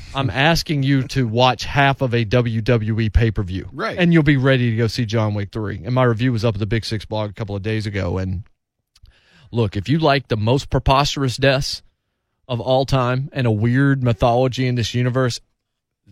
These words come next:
Speaker 1: it's Fast and the Furious is what it is. Those are the two franchises. The more ridiculous they get, seemingly the better they get.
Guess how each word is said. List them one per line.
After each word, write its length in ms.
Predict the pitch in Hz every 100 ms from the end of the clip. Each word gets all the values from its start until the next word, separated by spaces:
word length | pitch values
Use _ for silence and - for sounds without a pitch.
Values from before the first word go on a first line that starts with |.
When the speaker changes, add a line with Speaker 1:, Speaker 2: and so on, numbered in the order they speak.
| 101 -
Speaker 1:
it's 220 | 151 -
Fast 400 | 190 185 190 202
and 100 | 196
the 60 |
Furious 560 | - 196 247 208 110 -
is 80 | 120
what 160 | 139 160
it 40 |
is. 320 | 180 180 101 -
Those 280 | 139 160 180
are 60 |
the 100 | 175
two 140 | 170 180
franchises. 760 | 190 180 156 143 107 101 95
The 100 | 120
more 280 | 123 143 190
ridiculous 560 | 180 170 165 175 165
they 120 | - 160
get, 360 | 151 156 147 - _ _ -
seemingly 480 | - 160 147 139
the 100 | 123
better 380 | 107 127 123 110
they 120 | 98
get. 300 | 95 85 -